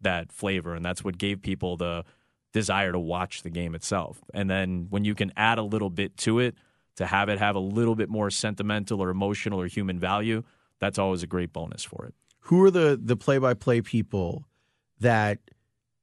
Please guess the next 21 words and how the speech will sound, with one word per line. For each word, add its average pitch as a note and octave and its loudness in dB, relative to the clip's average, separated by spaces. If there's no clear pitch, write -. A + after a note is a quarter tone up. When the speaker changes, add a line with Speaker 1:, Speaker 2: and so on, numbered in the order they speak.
Speaker 2:
you A#2 2
felt C#3 4
like G#2+ 2
upped C3 4
your A#2 4
game, G2 -4
that A#2 2
listening C#3+ 4
to D3 0
them B2+ 4
or A2+ 4
watching A2 4
them F#2+ 0
added B2 4
something A2+ 4
to - -2
what G2+ 0
you F#2+ 0
do? E2+ -4
Speaker 1:
Mike G#2+ 0
Tirico. G2 -2